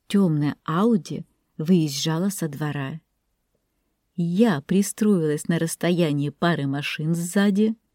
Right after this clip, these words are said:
и поехала к фирме «Мотор» вслед за ведомым. Впрочем,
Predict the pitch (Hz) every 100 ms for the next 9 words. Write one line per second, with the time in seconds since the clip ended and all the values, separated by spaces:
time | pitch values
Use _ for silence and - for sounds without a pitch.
0 | _ _ _ _ _ - 185 - 220 233
1 | 190 185 208 226 240 - 185 175 185 190
2 | 233 - 175 - _ _ _ - - 190
3 | 156 165 165 190 180 156 139 139 139 _
4 | _ _ _ _ _ _ _ _ - -
5 | - 190 311 - 170 147